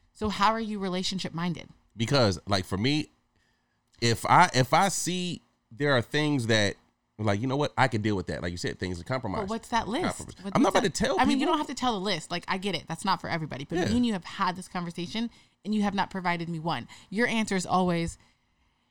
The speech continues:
Speaker 1: "It changes from person to person.
Speaker 2: It
Speaker 1: Like, not
Speaker 2: does.
Speaker 1: everybody's the same."
Speaker 2: That's a fact.
Speaker 1: But you are the same, and what you expect from a relationship should be pretty similar. So therefore, you can know when you're fishing in the right pond or the wrong pond. You should know off top, like, "Oh,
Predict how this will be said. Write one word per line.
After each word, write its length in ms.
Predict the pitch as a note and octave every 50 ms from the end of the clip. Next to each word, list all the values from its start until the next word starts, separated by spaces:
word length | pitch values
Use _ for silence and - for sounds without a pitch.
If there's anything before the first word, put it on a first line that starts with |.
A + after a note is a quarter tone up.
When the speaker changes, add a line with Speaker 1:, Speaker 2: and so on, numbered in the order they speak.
| _ _ -
Speaker 1:
"It 160 | C4 B3+ -
changes 380 | - - C4+ C#4+ C#4 C#4 C4 -
from 120 | B3+ A#3+
person 260 | - B3+ B3+ - A#3
to 60 | A3 A3
person. 300 | - B3 C4 - - A3+
Speaker 2:
It 40 | A3 -
Speaker 1:
Like, 80 | -
not 80 | A#3+ B3+
Speaker 2:
does. 100 | C4 B3+
Speaker 1:
everybody's 280 | A#3+ B3+ B3 B3+ A#3
the 100 | A3 A#3+
same." 440 | A3 - B3 B3+ B3 A3 G3 F3 F3
Speaker 2:
That's 180 | F#3+ G3+ - -
a 40 | -
fact. 280 | - D3+ C3+ G2 F3+
Speaker 1:
But 180 | - A#3 - -
you 360 | F#3+ F3+ F#3 A3 B3+ D4 -
are 260 | - - G#3+ A#3+ C#4 D4
the 120 | B3+ G#3+
same, 400 | - - D#3+ D#3 D3+ D3+ D#3 - -
and 160 | E3 E3+ E3
what 140 | F#3 - -
you 140 | F#3+ G3 F3+
expect 360 | F3 - - - F#3 F#3 -
from 140 | - F#3+ F3+
a 60 | E3+ E3
relationship 560 | D#3+ D#3+ E3 A3 A3 - A3 - - - -
should 140 | - F#3+ F3
be 80 | F3+ E3+
pretty 240 | - - - E3 D#3+
similar. 460 | - - G3+ G#3 G#3+ E3+ D3 B2 F#2+ - - - _
So 120 | - - F#3+
therefore, 340 | G3 A3 A#3 - - A3 G#3
you 100 | G3 F3+
can 160 | - F#3+ F3+
know 100 | F3+ F3 E3+
when 120 | E3+ E3
you're 80 | D#3+ E3
fishing 340 | - - F#3+ - - F#3 E3+
in 60 | D#3
the 80 | D3 C#3+
right 200 | E3 F3 E3 -
pond 260 | - E3 D#3 D#3 D3
or 60 | D3
the 80 | C#3 C3+
wrong 260 | D3 E3 F3 E3+ D#3
pond. 380 | - - - - - - - - - _ _ _ _ _ _ _ _ _ _
You 140 | F#3+ A3+ C4
should 180 | - C#4 G#3+
know 140 | A3+ A3 F#3+
off 240 | - - F3+ F#3+ -
top, 220 | - G#3 G3 - -
like, 120 | E3 -
"Oh, 160 | E3+ E3 D3